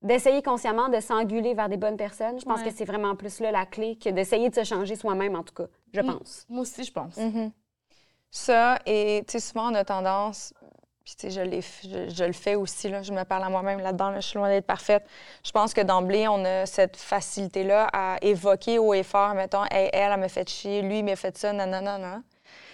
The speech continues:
Speaker 3: Mais, tu sais, de perdre un peu moins d'énergie là-dessus, puis davantage de juste faire comme, « Cette personne-là est vraiment sharp. »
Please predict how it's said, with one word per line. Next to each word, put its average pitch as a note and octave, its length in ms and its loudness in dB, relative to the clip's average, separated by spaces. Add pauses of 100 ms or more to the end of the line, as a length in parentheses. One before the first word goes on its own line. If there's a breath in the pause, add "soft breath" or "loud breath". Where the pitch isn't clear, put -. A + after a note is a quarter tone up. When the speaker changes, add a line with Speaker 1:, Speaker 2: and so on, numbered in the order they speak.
(160 soft breath)
Speaker 3:
Mais, G3 120 2
tu A#3+ 140 0
sais, B3 40 4
de - 220 4 (500)
perdre A#3 260 6
un G#3 80 6
peu A3 140 2
moins A3 200 4
d'énergie G#3 340 4
là-dessus, G3 380 2
puis - 100 -16
davantage G3 600 2
de F#3+ 100 2
juste G3 300 -2
faire G3 180 0
comme, « F#3+ 380 0
Cette - 260 -2
personne-là G3 640 0
est G3+ 140 -2
vraiment F#3 640 0
sharp. » G3 520 2